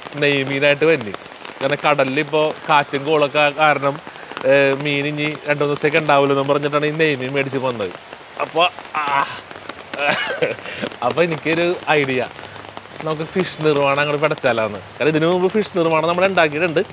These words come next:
അപ്പൊ ഒന്നും കൂടി നമ്മൾ ഇവിടെ, ഇവിടെ ഉണ്ടാക്കിയിട്ടില്ല, ചെറായിൽ ഇവിടെ വീട്ടിലുണ്ടാക്കിയിട്ടില്ല. അപ്പൊ നല്ല അടിപൊളി നെയ്മീനും കൊണ്ടുള്ള, ആ, കൈ കഴുകണേ, fish നിർവ്വാണം നമുക്ക് കാണാം ട്ടാ. Super ആയിരിക്കും. കാരണം ഈ video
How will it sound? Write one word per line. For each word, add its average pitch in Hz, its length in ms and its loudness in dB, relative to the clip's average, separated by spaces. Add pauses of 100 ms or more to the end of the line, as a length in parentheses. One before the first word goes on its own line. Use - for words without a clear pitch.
(220)
അപ്പൊ 180 160 2
ഒന്നും 202 200 0
കൂടി 156 180 4
നമ്മൾ 160 200 2
ഇവിടെ, 180 140 4 (160)
ഇവിടെ 165 240 2
ഉണ്ടാക്കിയിട്ടില്ല, 156 580 2 (260)
ചെറായിൽ 147 380 6 (180)
ഇവിടെ 139 220 2
വീട്ടിലുണ്ടാക്കിയിട്ടില്ല. 131 720 0 (460)
അപ്പൊ 160 180 4 (100)
നല്ല 165 220 4
അടിപൊളി 165 480 4 (260)
നെയ്മീനും 160 600 0
കൊണ്ടുള്ള, 180 380 0 (260)
ആ, 151 40 -6 (360)
കൈ 165 140 -4
കഴുകണേ, 185 360 -4 (600)
fish 202 300 2
നിർവ്വാണം 170 380 4
നമുക്ക് 165 180 0
കാണാം 151 320 -2
ട്ടാ. 107 100 -2 (240)
Super 147 320 0
ആയിരിക്കും. 151 360 2
കാരണം 147 280 2 (140)
ഈ - 20 0 (160)
video 147 440 4